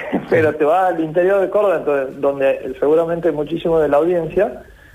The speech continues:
y prácticamente no, no están pensando en desarrollar algo nuevo, pero dicen, "Y a ver esto, ¿cómo es? ¿A quién tengo que preguntar? ¿Cómo hago para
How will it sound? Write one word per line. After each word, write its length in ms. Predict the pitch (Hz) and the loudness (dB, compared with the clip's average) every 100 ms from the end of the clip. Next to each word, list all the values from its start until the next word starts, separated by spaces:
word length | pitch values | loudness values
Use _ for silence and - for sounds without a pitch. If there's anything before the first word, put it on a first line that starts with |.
| - - - - - - - | -20 -20 -20 -20 -20 -18 -4
y 420 | 156 147 147 143 | 0 2 0 0
prácticamente 760 | 185 233 240 214 240 254 247 | 0 0 0 2 0 0 0
no, 240 | 190 190 190 | 0 -2 -4
no 720 | 185 185 185 170 175 170 156 | -2 0 2 0 0 2 0
están 260 | 151 151 196 | 0 2 2
pensando 500 | 202 185 214 220 214 | 2 0 0 2 2
en 200 | 190 175 | 2 0
desarrollar 540 | 160 165 185 185 220 | -2 0 0 2 2
algo 240 | 208 208 202 | 2 2 0
nuevo, 360 | 220 262 208 - | 0 2 0 0
pero 220 | 151 147 | 0 2
dicen, 400 | 175 180 175 165 | 0 0 -2 2
"Y 80 | 160 | 2
a 80 | |
ver 160 | 196 294 | 2 2
esto, 360 | 262 240 214 170 | 0 0 -2 -2
¿cómo 260 | 180 185 233 | -2 0 0
es? 300 | 262 220 160 | 2 0 0
¿A 240 | 160 147 | 0 0
quién 220 | 240 247 | -2 -2
tengo 160 | 220 208 | 2 2
que 80 | 175 | 2
preguntar? 840 | 147 143 175 175 240 226 196 165 | 0 -2 -2 0 2 4 2 0
¿Cómo 240 | 190 208 | -2 0
hago 180 | 226 208 | 2 2
para 160 | 190 | 2